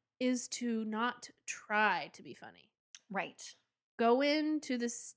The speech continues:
Speaker 1: to the situations in each skit
Speaker 2: And not try to be funny.
Speaker 1: and not try to be funny.
Speaker 2: Yeah.
Speaker 1: Try to be serious about
Speaker 2: Because
Speaker 1: it.
Speaker 2: when you're not trying to be funny, you're funny.
Speaker 1: Yeah.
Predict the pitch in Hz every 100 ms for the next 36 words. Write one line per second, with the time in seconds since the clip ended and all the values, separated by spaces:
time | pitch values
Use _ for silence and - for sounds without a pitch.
0 | - 226 220 233 247 254 226 226 226 220
1 | 220 214 208 214 208 - - 196 190 _
2 | _ - 220 196 170 - 190 233 262 277
3 | 214 170 220 208 220 - 226 226 214 196
4 | 185 202 _ 208 180 180 240 247 254 262
5 | 262 262 262 - 220 294 247 - 156 254
6 | 269 285 269 233 180 220 - 196 220 254
7 | 160 175 226 240 202 220 - - 196 -
8 | 208 196 339